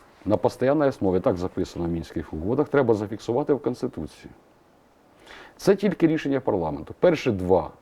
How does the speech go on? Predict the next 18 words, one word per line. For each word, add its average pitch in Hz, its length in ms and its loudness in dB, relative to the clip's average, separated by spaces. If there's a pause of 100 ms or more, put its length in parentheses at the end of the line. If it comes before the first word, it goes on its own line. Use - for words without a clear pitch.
(140)
це 92 280 0
двісті 107 340 0
двадцять 127 280 0
шість 202 200 0
голосів, 151 440 2
третє — 147 320 2
триста 92 400 -6
голосів. 73 420 -8 (580)
І - 60 0
от 120 160 4
зараз 196 280 4
буде 180 220 0
видно. 82 300 -2 (680)
Ситуація 208 440 4
в - 20 -10
парламенті 160 460 2
зараз 131 280 2
така. 78 420 -4